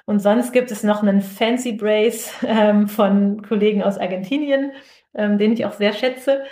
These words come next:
Da ist das mit Druckmessung und, ähm, alles schon ziemlich cool, aber eben auch dementsprechend teuer.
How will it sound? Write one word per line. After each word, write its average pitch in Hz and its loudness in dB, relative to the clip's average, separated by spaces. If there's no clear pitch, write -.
Da 196 4
ist - -2
das 202 0
mit 220 0
Druckmessung 208 2
und, 190 -4
ähm, 185 -4
alles - -2
schon 240 2
ziemlich 214 0
cool, 269 4
aber 202 2
eben 196 -2
auch 170 -6
dementsprechend 185 -4
teuer. - -2